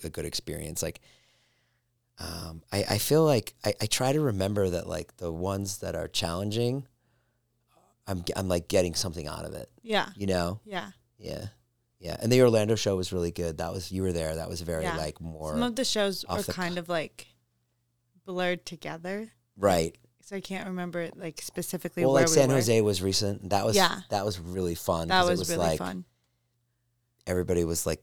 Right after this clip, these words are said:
Speaker 1: there to laugh, and th-, they were, I feel really bad when I, um, you know what's funny is, like,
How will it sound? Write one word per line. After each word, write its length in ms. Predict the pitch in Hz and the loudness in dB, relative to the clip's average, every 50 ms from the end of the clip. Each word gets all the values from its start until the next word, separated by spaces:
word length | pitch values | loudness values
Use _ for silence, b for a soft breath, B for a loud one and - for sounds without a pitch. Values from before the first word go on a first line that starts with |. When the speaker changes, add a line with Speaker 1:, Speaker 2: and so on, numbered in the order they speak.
| _ - | _ -4
Speaker 1:
there 160 | 95 92 85 | -2 0 0
to 80 | 85 82 | 0 0
laugh, 540 | 80 80 80 82 82 80 80 82 - - | 0 0 0 2 2 2 2 2 0 -2
and 220 | 90 82 76 73 - | -4 -4 -4 -6 -10
th-, 160 | - 80 - - | -10 -10 -8 -6
they 120 | - 82 | -6 -4
were, 240 | 76 78 78 78 - _ _ _ _ _ _ _ - | -2 -2 -4 -6 -6 _ _ _ _ _ _ _ -6
I 60 | 101 | -2
feel 240 | - - 160 180 165 | 4 8 8 8 10
really 220 | 117 101 92 87 | 8 8 6 6
bad 340 | 82 78 80 78 80 82 78 | 4 2 0 0 0 0 -2
when 180 | 78 78 78 73 | -2 -4 -4 -2
I, 200 | 73 73 73 73 | -2 -2 -2 -4
um, 360 | 73 73 73 73 78 76 76 _ _ _ _ _ _ _ _ _ _ _ _ _ _ _ _ _ _ _ _ _ _ _ _ _ _ | -4 -6 -6 -8 -10 -12 -14 _ _ _ _ _ _ _ _ _ _ _ _ _ _ _ _ _ _ _ _ _ _ _ _ _ _
you 80 | - 98 | -4 0
know 80 | 107 104 | 0 0
what's 160 | 85 - - | 0 -2 -2
funny 360 | - - 90 85 80 76 76 | -2 -2 -2 -2 -2 -4 -6
is, 180 | 73 73 - - | -6 -6 -6 -8
like, 260 | - - - - | -8 -12 -14 -18